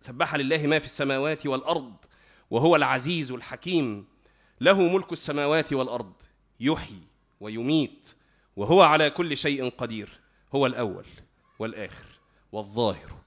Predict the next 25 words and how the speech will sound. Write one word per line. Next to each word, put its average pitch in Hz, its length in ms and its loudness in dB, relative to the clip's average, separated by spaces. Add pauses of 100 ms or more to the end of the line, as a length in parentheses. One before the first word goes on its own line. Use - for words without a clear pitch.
(240)
والباطن، 104 680 -4 (420)
وهو 143 280 4
بكل 139 380 2
شيء 127 380 0
عليم. 107 480 -2 (680)
هو 180 200 10
الذي 156 340 2
خلق 156 300 0
السماوات 135 680 -2
والأرض 123 480 0
في 120 160 -8
ستة 151 440 -6
أيام، 120 440 -2 (280)
ثم 170 340 2
استوى 156 400 2
على 131 280 0
العرش، 123 680 -2 (1160)
يعلم 170 460 6
ما 156 120 2
يلج 170 260 0
في 139 140 -4
الأرض 170 560 0
وما 139 260 2
يخرج 143 360 0
منها، 123 400 -4